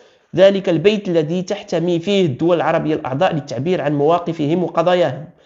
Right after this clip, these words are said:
كما تقوم بدور التنسيق وتوثيق الص-، آه، الصلاة والتعاون ودعم قرارات الدول الأعضاء والتصدي للأزمات من خلال منعها أو التعاطي معها بفعالية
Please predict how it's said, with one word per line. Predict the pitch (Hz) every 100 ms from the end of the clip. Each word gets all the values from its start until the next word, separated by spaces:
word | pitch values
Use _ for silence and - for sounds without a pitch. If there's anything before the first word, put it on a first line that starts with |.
| - - _
كما | 202 214 220
تقوم | 220 - 262 160 - -
بدور | 135 156 214
التنسيق | 185 - 170 202 202
وتوثيق | 160 156 151 202 202
الص-، | - 175
آه، | - 156 143 139
الصلاة | 139 - 165 196 196
والتعاون | 165 160 151 208 233 214 - - - -
ودعم | 175 185 214
قرارات | 202 202 190 220 202 - - _ _ _ -
الدول | 143 139 208 190
الأعضاء | 131 110 110 - -
والتصدي | 151 190 170 127 190
للأزمات | 185 - 143 165 185 190
من | 170
خلال | 160 156 185 170
منعها | 156 147 156 180 190
أو |
التعاطي | 185 - 170 214 208 202
معها | 160 147 156
بفعالية | 165 160 135 139 117 107